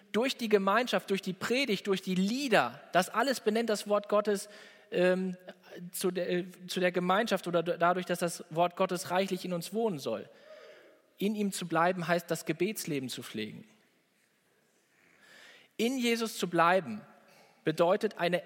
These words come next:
enge, eine wirklich enge geistliche Beziehung zu ihm zu haben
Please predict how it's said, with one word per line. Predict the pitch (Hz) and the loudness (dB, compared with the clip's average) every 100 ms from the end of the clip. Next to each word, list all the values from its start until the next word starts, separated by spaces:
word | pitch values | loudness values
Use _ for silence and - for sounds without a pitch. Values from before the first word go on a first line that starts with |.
| - | -4
enge, | - 254 240 151 156 | 0 2 2 0 0
eine | 175 175 | -2 -2
wirklich | 240 240 214 - | -2 -2 -4 -6
enge | 214 247 285 269 | -2 -2 0 -2
geistliche | 214 190 214 - 208 196 | 0 0 0 -2 -4 -2
Beziehung | 190 - 214 220 180 | -4 -4 -4 -4 -6
zu | - | -6
ihm | 143 135 | -6 -6
zu | 131 120 | -6 -4
haben | 123 135 185 | -4 -4 -8